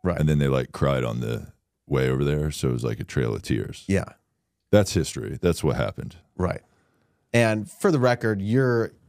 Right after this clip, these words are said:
Speaker 1: you know, your ancestor may have done some horrible things, but you are not him.
Speaker 2: Yeah, I didn't do it.
Speaker 1: Right.
Speaker 2: And I said it was bad, so
Speaker 1: And you
Speaker 2: I'm
Speaker 1: said it was
Speaker 2: totally fine.
Speaker 1: bad.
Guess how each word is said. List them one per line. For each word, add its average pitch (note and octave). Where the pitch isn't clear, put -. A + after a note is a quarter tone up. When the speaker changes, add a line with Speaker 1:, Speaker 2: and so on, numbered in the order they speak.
Speaker 1:
you A#2
know, G2+
your G2+
ancestor G#2
may G2+
have G2
done F#2+
some F#2+
horrible F#2+
things, F#2+
but A2
you A2+
are G#2+
not G2
him. G#2
Speaker 2:
Yeah, B2
I B2
didn't B2
do C#2+
it. D#2+
Speaker 1:
Right. A2
Speaker 2:
And G#2+
I A#2
said A2
it G2
was D#2
bad, -
so C#2
Speaker 1:
And A#2
you B2
Speaker 2:
I'm -
Speaker 1:
said C#3
it G#2
was F2
Speaker 2:
totally G#2
fine. G#2+
Speaker 1:
bad. -